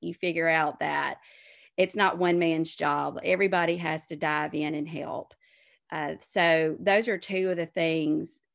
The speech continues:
that I learned really quick, like, and I, I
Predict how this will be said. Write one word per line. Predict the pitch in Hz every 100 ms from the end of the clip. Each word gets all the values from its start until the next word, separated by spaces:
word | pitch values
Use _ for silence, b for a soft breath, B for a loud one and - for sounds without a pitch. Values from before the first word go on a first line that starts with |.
| -
that | 170 165 151
I | 160
learned | 160 156 156 151
really | 156 151 151
quick, | - 151 - -
like, | - - - _ b b b -
and | 190 185 175
I, | - 196 -
I | 202 220 226 226